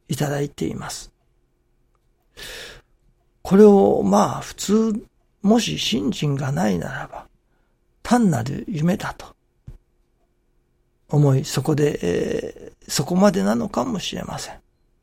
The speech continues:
それを、ああ、これはご神夢だと。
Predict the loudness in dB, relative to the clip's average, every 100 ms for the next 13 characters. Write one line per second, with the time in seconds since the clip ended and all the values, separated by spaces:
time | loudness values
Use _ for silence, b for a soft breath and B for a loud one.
0 | _ _ _ _ _ _ _ _ _ -2
1 | 4 6 6 2 B B B B B -4
2 | -2 -2 -6 _ -14 -2 2 4 4 0
3 | -10 -8 -4 -4 -4 -4 -6 -8 -12 -14
4 | -20